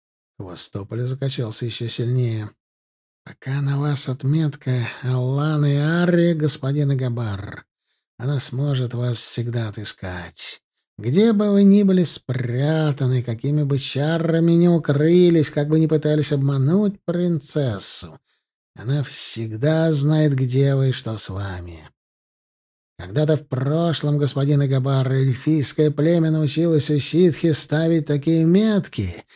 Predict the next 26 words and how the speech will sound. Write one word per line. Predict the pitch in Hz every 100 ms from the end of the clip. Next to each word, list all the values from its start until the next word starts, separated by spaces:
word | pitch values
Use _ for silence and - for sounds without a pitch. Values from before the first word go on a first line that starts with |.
| - _
и | 92
они | 104 147 165
использовали | 139 - 160 190 160 170 170 170
их | 151
для | 147 147
того, | 151 156 143
чтобы | 139 139
метить | 156 165 156 156 143
рабов | 127 135 156 160 160 185 170 -
из | 143
числа | 135 - 135 - 147
людей, | 143 147 135 160 180 156
которых | 110 104 117 120 -
крали | - - 107 147 156 156
из | 147 135
Галесского | 131 131 143 127 - 135
княжества». | 131 127 143 127 101 92 - 87 82 - _ _ _ _ -
Тополь | 123 131 127 131 131
залпом | 113 131 143 131 131 131
осушил | 127 120 139 123
остатки | 117 - 104 -
молока | 98 98 - 131 147
и |
соскочил | 131 117 - 98 - 113
со | 104 107
стула. | 98 - 101 87 78 80